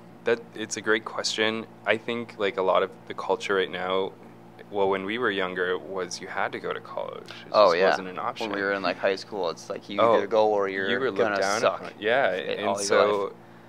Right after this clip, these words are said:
Speaker 1: it just was, um, I think the, you know, the shift in the culture's view of, of, like, maybe that's not the right thing to do, you know?
Speaker 2: Yeah.
Speaker 1: I have, um, from four years of undergrad and two years of medical school, a hundred and forty-three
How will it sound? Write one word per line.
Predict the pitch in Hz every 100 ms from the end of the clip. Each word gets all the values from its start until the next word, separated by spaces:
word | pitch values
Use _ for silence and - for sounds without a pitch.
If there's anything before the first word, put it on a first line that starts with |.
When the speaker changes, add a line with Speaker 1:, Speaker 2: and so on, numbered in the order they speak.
| - - - -
Speaker 1:
it | 110 104
just | - - -
was, | 113 107 98 90 - - -
um, | 98 92 90 90 -
I | 98
think | 107 95
the, | 98 92 87 - -
you |
know, | 98
the | 95
shift | - - 110 - 98
in | 95 92 87 - - -
the | -
culture's | - 101 - 95 -
view | - 98 104 101
of, | 98 92 95 - -
of, | 95
like, | 95 90
maybe | 104 120 120 117 -
that's | 104 107 -
not | 117 135
the | 92
right | 90 -
thing | - 87
to | 90
do, | 87
you | 90 92
know? | 95 - - - -
Speaker 2:
Yeah. | 107 101
Speaker 1:
I |
have, | 120 104 104 101 98
um, | 92 92 92 92 - -
from | 95 92 95 95 -
four | - 101
years | 98 95
of | 87
undergrad | 92 95 90 95 95 92
and | 92 92 -
two | - 95
years | 92 90
of | 92
medical | 95 101 101
school, | - - 90 87
a | -
hundred | - 101 98
and | 92
forty-three | - 95 92 - 98